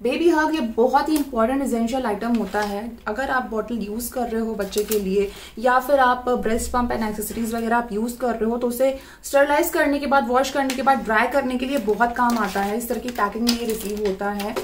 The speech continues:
इस तरीके का है ये bottle drying stand। इसे मैंने दो purchase किया है, क्योंकि मुझे पता है इतनी सारी चीज़ें होती हैं ना, और वो एक ही rack में नहीं आ पाती हैं।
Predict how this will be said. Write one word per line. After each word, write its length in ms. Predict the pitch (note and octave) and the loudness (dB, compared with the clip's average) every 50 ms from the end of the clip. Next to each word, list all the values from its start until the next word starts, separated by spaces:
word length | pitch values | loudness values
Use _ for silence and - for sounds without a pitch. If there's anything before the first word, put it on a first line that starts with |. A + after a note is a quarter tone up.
| - - | -6 -6
इस 180 | D4+ D4+ - - | -6 -6 -2 -2
तरीके 300 | E4+ D#4+ C#4 - C#4+ C#4 | -2 -2 -2 -2 -2 -2
का 100 | D4+ C#4+ | 0 0
है 280 | C#4 C4 B3 A#3+ A#3+ A#3+ A3 A3+ | 0 0 0 0 0 0 -2 -4
ये 160 | A#3 B3+ - - - - - - - - - G#3+ | -6 -6 -8 -10 -16 -20 -20 -20 -20 -16 -8 -4
bottle 320 | G3+ G#3 G#3 G#3 A#3+ A#3+ | -2 0 0 2 0 0
drying 280 | G3 G#3 G#3+ G#3+ A3 G#3+ | 0 -2 -2 -2 -2 -4
stand। 380 | G#3+ - - A3 A3 A#3+ C4 | -4 -6 -6 -6 -6 -4 -6
इसे 160 | C4 B3+ C4+ | -6 -4 -4
मैंने 180 | B3+ B3+ B3+ B3+ | -2 -2 0 -2
दो 180 | A3 G3 G#3 A#3 - - | -2 0 2 2 2 2
purchase 460 | C#4 C4 A#3 - - A#3 A3 G#3+ - - | 2 0 0 0 0 0 -2 -2 -4 -6
किया 200 | - A3 A3 G3+ | -6 -4 -4 -4
है, 320 | G3 G3 G3+ G#3+ B3 A#3+ - - - - - - | -4 -4 -6 -6 -8 -8 -12 -16 -20 -18 -12 -10
क्योंकि 160 | C4+ B3 C#4 | -8 -6 -2
मुझे 220 | C#4 D4 D4 F4 | 0 2 4 4
पता 260 | F4 - C#4 - - | 4 4 2 0 0
है 60 | D4 D4 | -2 -2
इतनी 180 | D4+ - G4+ A#4+ | 0 0 0 0
सारी 340 | A#4 - F#4 C4 A#3+ D#4+ | 2 2 2 2 4 4
चीज़ें 280 | F4 F4 F4 - E4+ F4 | 4 4 4 4 4 4
होती 360 | E4+ E4+ D#4+ D4+ - C#4+ D#4+ | 4 4 2 0 0 2 2
हैं 120 | D#4+ D#4+ D#4+ | 2 4 6
ना, 80 | F4 | 6
और 180 | F#4 F#4 E4+ E4 | 6 6 6 4
वो 100 | D#4+ F4+ - - | 2 0 -2 -2
एक 140 | C4 C4+ B3+ | -4 -4 0
ही 120 | - E4 F4 | 2 2 4
rack 220 | D4+ C4+ C4+ C#4 | 4 4 4 4
में 120 | D#4 E4+ D#4+ | 4 4 4
नहीं 240 | C#4 A#3+ A#3+ C4 | 4 4 2 2
आ 80 | B3+ A3+ | 0 0
पाती 420 | G#3+ - G#3 F#3+ F#3+ - - G#3 | 0 0 0 0 0 0 0 -2
हैं। 100 | G#3 G#3 | -4 -4